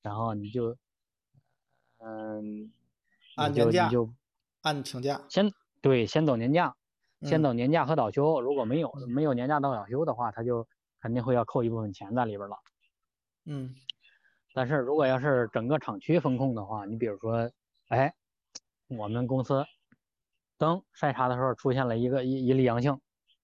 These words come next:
Speaker 2: 嗯。
Speaker 1: 那公司整，整个就不能上班了，就得整个大排查。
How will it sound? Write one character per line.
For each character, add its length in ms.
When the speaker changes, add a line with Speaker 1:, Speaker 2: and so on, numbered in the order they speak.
Speaker 2:
嗯。 160
Speaker 1:
那 200
公 220
司 160
整， 260
整 140
个 160
就 120
不 140
能 140
上 160
班 120
了， 120
就 120
得 100
整 160
个 140
大 120
排 140
查。 240